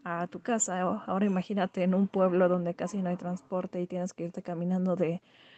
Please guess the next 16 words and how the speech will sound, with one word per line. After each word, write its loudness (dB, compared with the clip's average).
un 2
lugar 6
a 6
otro 4
que -2
es -6
pura -4
selva 0
o -4
casi -2
pura -2
selva, 0
mm, -4
o 0
mucha 0
vegetación, -2